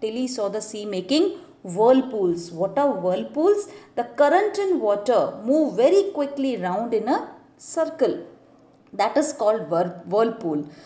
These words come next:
So when Tilly saw the bad signs, Tilly's mother was not alarmed by these signs. Tilly remembered the video that her geography teacher had shown in the class two weeks before. That's why Tilly was able to understand all these signs.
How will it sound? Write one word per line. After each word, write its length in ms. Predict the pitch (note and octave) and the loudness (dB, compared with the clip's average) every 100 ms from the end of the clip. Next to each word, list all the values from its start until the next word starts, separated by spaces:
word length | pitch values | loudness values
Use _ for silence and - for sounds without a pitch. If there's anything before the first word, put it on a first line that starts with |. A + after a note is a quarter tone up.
| - - | -20 -4
So 180 | F#4 | 0
when 340 | D4 C#4 G4 - | 4 4 2 0
Tilly 260 | E4 F4+ | 2 4
saw 200 | G4+ D#4+ | 4 2
the 120 | D#4 C#4+ | 2 2
bad 400 | G#3 G#3+ B3+ - | 4 4 4 0
signs, 560 | - G#3+ B3+ F3+ E3+ | -4 0 0 -2 -6
Tilly's 440 | - A3+ A3+ C#4 A#3+ | -8 -6 -2 -4 -4
mother 260 | G3 A#3 | -6 -4
was 220 | C4+ C#4+ | -2 -2
not 240 | C4+ A#3 - | 0 -2 -2
alarmed 500 | G3 F#3+ G3 C4+ E4+ | -2 -2 0 2 2
by 140 | E4+ D4+ | 2 2
these 300 | C#4 C4 - | 0 0 -2
signs. 420 | A3+ F3+ D3+ - - _ _ | -4 -4 -8 -10 -16 _ _
Tilly 220 | A#3 A3+ A#3 | -6 -4 -2
remembered 640 | F3 F#3 G3 G3+ C#4 C#4+ | -4 -4 -6 0 0 0
the 80 | A3+ | -2
video 680 | E3 F#3 E3+ A3 E4 G#4 G4+ | -4 -8 -4 0 0 0 -2
that 220 | G#3+ G#3+ | -4 -4
her 80 | G#3 | -6
geography 800 | F#3 F3 F#3+ F#3+ C4 D4+ D#4 - - | -4 -2 -2 -2 -2 -2 -4 -12 -14
teacher 360 | A#3 A3 B3+ A3+ | -14 -6 -4 -4
had 240 | G3+ - | -6 -8
shown 420 | - - A3+ B3+ | -8 -2 0 0
in 140 | A#3 F#3 | -2 -4
the 80 | |
class 460 | F#3 F#3+ D#3+ D#3 - | -4 -2 -2 -2 -4
two 160 | A3+ G#3 | -10 -10
weeks 300 | F#3+ - - | -10 -10 -8
before. 520 | E3+ E3+ D#3+ - - _ - - - _ | -8 -4 -6 -6 -12 _ -20 -20 -20 _
That's 380 | F3 - - C4 | -2 -2 -2 0
why 340 | C#4 F4 A4 - - - - _ _ _ _ _ | 2 2 0 -8 -20 -20 -20 _ _ _ _ _
Tilly 220 | B3+ B3 | -2 0
was 260 | C4+ C4+ C4 | 4 2 0
able 260 | A#3 A3+ B3 | -4 -2 -2
to 140 | C4 | -2
understand 640 | F#3+ F3+ F#3 - A3 C#4+ B3 | -2 -2 -4 -2 0 0 2
all 240 | G3 F#3+ | 0 0
these 180 | F#3 F#3 | -4 -8
signs. 580 | - E3+ D3 - - | -6 -6 -6 -8 -12